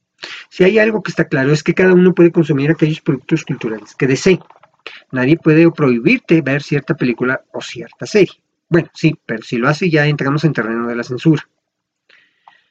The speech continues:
Ahora, si consumís al-, a alguien cuestionado, puede ser tu entorno quien te juzgue a ti. Así la cultura de la cancelación se amplía, porque pueden cancelarte a vos por consumir productos de un artista también cancelado.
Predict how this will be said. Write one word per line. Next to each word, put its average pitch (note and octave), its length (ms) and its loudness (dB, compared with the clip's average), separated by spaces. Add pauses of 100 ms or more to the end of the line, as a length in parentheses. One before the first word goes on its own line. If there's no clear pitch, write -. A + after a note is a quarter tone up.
(100)
Ahora, C#3+ 320 0
si - 160 -20
consumís D#3+ 640 -2
al-, B2+ 260 -2 (260)
a B2+ 160 2
alguien E3 300 4
cuestionado, E3 640 0 (500)
puede G3 220 2
ser F#3+ 200 -4
tu G#3 100 -4
entorno D#3 400 2
quien D3+ 160 0
te D3 100 -4
juzgue B2 340 -4
a A#2+ 60 -2
ti. E3+ 340 0 (1000)
Así E3+ 260 2
la G3+ 80 0
cultura E3+ 340 2
de D#3 80 2
la D#3+ 60 2
cancelación B2+ 540 -4
se C3 100 -8
amplía, D3 480 0 (520)
porque - 180 -6
pueden F#3+ 220 2
cancelarte D#3+ 520 0
a F3+ 60 4
vos D#3 320 2
por F3+ 200 0
consumir C#3 480 0
productos D#3 460 0
de C3+ 100 -4
un C#3 120 0
artista C3+ 400 -6
también A#2 340 -8
cancelado. B2 580 -6